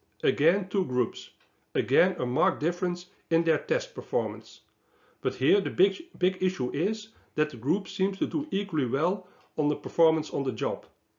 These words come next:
This can be the case when you want to pick the best carpenter and do so by using the verbal test which so excellently picked the best journalist. In this, it is clear that this is an instrument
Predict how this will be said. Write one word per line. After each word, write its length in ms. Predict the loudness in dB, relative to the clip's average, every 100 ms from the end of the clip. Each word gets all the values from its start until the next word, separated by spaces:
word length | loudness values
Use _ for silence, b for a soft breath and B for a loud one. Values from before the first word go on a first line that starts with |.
| _ b b b
This 160 | 2 2
can 220 | 2 0
be 120 | 0
the 100 | -4
case 400 | -2 -2 -2 -2
when 100 | -4
you 100 | 0
want 200 | 0 0
to 80 | -4
pick 260 | -2 -2 -2
the 80 |
best 340 | -2 0 -2 0
carpenter 600 | 2 2 2 0 -2 -2 b b b
and 160 | -6 -4
do 140 | -2
so 480 | 0 2 2 2 -4 B B -4
by 80 |
using 360 | -2 0 0 0
the 80 | -2
verbal 360 | 2 2 2
test 420 | -2 0 -2 -4 _ -10
which 180 | -8 -4
so 80 | -2
excellently 680 | -4 -2 -4 -4 -6 -8
picked 400 | -6 -6 -6 -10
the 60 | -8
best 300 | -4 -4 -4
journalist. 560 | -2 -2 -4 -10 -16 _ _ _ b b b b b
In 140 | -2
this, 280 | 2 0 -2 -8
it 140 | -4
is 100 | -4
clear 380 | -2 0 2 2
that 220 | 0 2
this 200 | 2 2
is 120 | 0
an 100 | -2
instrument 640 | 2 2 2 2 2 2